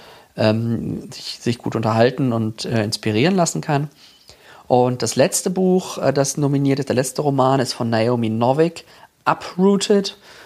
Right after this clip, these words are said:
Und das ist zufälligerweise genau das Buch, was ich gerade lese,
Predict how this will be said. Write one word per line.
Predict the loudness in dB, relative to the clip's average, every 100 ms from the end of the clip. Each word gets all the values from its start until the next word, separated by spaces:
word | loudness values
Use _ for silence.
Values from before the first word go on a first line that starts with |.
| -18 -2
Und | 0
das | 2 0
ist | 0
zufälligerweise | 0 2 2 4 4 2 0
genau | -2 0
das | 0 -2
Buch, | -6 -6
was | -4 -6
ich | -6
gerade | -4 -2 -2
lese, | 0 0 2 2